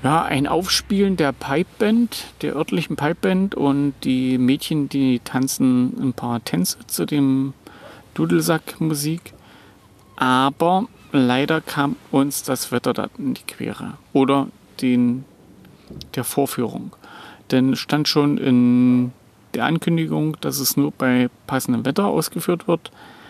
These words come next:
Und leider huschte es alle Nase lang. So auch, als wir den Lille Forest Park fertig hatten, sind wir zum Auto, haben noch eine Tüte Crisp gegessen. Und als wir im Auto saßen, fing's an mit Pissen.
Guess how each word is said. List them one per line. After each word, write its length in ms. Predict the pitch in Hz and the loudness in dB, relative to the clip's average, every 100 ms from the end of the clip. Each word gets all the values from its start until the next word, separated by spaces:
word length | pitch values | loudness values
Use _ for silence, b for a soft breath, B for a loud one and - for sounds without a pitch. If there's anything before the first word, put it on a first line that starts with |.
| B B _ - | B B _ -2
Und 460 | 127 123 127 123 | 0 2 2 0
leider 640 | 120 107 110 139 180 190 - _ - - | 0 0 2 2 0 -2 -12 _ -4 -2
huschte 380 | 175 - - - | 0 -2 -2 -2
es 300 | 123 - - - _ - | -4 -8 -14 -20 _ -4
alle 240 | 117 110 | 0 2
Nase 360 | 107 104 107 117 | 0 0 -2 -2
lang. 180 | 107 - - _ _ - - - - | -4 -6 -20 _ _ -20 -20 -20 -14
So 280 | - 135 - | 0 0 2
auch, 240 | 127 120 | 0 -2
als 200 | 131 - | -6 -2
wir 80 | 120 | 0
den 160 | 117 113 | 2 2
Lille 300 | 117 151 147 | 2 2 2
Forest 440 | - 151 170 - | 0 0 0 -2
Park 280 | 156 156 - | -4 -4 -2
fertig 380 | 143 - 165 - | -4 -2 -2 -2
hatten, 480 | 147 165 156 - - | -2 0 0 0 0
sind 240 | 135 123 | -2 2
wir 120 | 127 | 0
zum 200 | - 123 | 0 0
Auto, 320 | - 160 190 | 2 2 2
haben 140 | 143 131 | 0 2
noch 200 | 131 127 | 0 0
eine 120 | 123 | -2
Tüte 260 | - 117 123 | -2 -6 -4
Crisp 480 | - 175 - - | -2 -2 -4 -12
gegessen. 520 | - 175 160 147 156 147 113 113 B B B B - | -12 -2 0 0 -4 -4 -12 -18 B B B B 0
Und 520 | 123 131 131 135 - | 4 4 4 2 0
als 180 | 131 - | -4 -2
wir 60 | |
im 120 | 123 - | -2 0
Auto 260 | 127 123 | 0 0
saßen, 380 | 113 107 110 127 | 0 -2 -2 -6
fing's 360 | - 123 - - | -4 -4 -4 -2
an 180 | 117 | -2
mit 180 | - 107 | -2 -4
Pissen. 380 | - 175 226 220 | -2 2 2 0